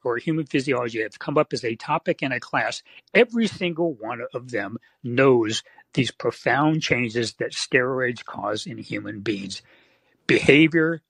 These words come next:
is a huge, huge problem. I ha-, ha-, it, it had, had been a, a vic-, a victim, or I'll call it victim. I had been a recipient of, of roid rage, um, in Albuquerque when I, when I lived there. When it, when a,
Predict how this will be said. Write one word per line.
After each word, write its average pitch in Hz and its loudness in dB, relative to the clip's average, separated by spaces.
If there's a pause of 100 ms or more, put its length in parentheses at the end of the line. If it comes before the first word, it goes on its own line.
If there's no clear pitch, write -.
(320)
is 110 -6
a 98 -10 (280)
huge, 131 0 (120)
huge 107 -8 (140)
problem. 110 -6 (520)
I 165 6
ha-, 160 -8 (100)
ha-, 147 -8
it, 151 -2 (180)
it 139 -2 (280)
had, 120 -6 (160)
had 127 -6
been 131 -4 (240)
a, 120 -6
a 113 -8
vic-, 110 0 (120)
a 147 -2
victim, 117 -4
or 117 -10
I'll 113 -14
call 113 -6
it 107 -12
victim. 113 -6 (280)
I 135 2
had 139 2
been 151 0
a 139 -6
recipient 131 -4
of, 123 -6
of 117 -8
roid 135 0
rage, 107 -6
um, 110 -4
in 131 -12
Albuquerque 123 -8 (300)
when 123 -4
I, 104 -6
when 123 -6
I 107 -4
lived 117 -4
there. 107 -2
When 113 -8
it, 139 -8
when 120 -6
a, 120 -4